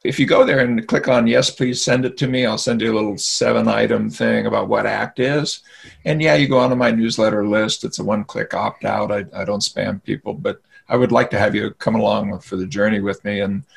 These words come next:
I really thank you so much, Fatty, for the opportunity to be able to speak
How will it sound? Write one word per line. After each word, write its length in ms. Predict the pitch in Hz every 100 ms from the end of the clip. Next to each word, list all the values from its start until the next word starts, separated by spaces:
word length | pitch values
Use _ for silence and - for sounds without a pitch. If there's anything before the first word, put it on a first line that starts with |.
| - - _ _ 104
I 40 |
really 240 | 135 113
thank 260 | - 117 113
you 300 | 107 101 160 - _ _
so 240 | - 120
much, 300 | 110 98 -
Fatty, 300 | - 101 -
for 180 | - -
the 200 | - 104
opportunity 640 | - - - 107 107 101 101
to 180 | -
be 100 | 107
able 160 | 107 104
to 80 | -
speak 320 | - 110